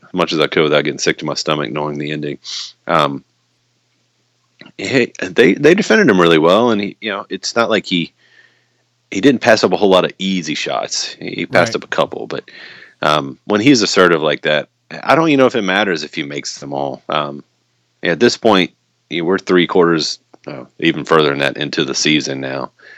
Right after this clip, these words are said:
Speaker 1: and he's still leading the country in three-point shooting. I, guys are gonna re-,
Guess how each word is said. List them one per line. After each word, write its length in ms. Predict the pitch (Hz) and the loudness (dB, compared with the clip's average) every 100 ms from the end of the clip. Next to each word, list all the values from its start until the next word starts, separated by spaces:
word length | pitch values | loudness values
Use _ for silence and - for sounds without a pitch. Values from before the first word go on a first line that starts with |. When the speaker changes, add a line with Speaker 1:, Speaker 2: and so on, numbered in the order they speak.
| - _ - | -20 _ -6
Speaker 1:
and 140 | 71 | -2
he's 140 | 80 | -2
still 220 | - 80 73 | 0 0 2
leading 220 | 73 69 | 2 0
the 60 | |
country 380 | 67 76 71 69 | -2 -2 -2 -4
in 140 | 65 64 | -6 -4
three-point 460 | 82 76 76 67 | -4 -2 -4 -6
shooting. 420 | - 71 69 65 - | -6 -6 -8 -12 -12
I, 260 | 71 71 - _ _ _ - | -8 -8 -8 _ _ _ 2
guys 220 | 98 107 | 6 6
are 60 | |
gonna 240 | 101 92 | 6 4
re-, 80 | 82 | 0